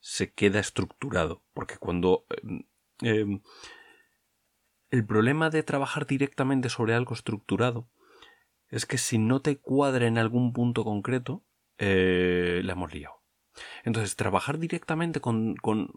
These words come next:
con un trabajo, con, con un, con una estructura, lo que, mm, está muy bien porque te, mm, obliga a trabajar de esa manera, pero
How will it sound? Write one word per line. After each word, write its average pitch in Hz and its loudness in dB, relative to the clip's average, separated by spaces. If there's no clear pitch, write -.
con 107 2
un 135 2
trabajo, 127 -2
con, 110 2
con 104 2
un, 110 0
con 98 0
una 110 2
estructura, 120 0
lo 107 4
que, 98 4
mm, 92 -2
está 113 -2
muy 135 4
bien 131 2
porque 95 -2
te, 92 2
mm, 87 -2
obliga 104 2
a 98 0
trabajar 87 0
de 101 -2
esa 123 -2
manera, 117 2
pero 113 8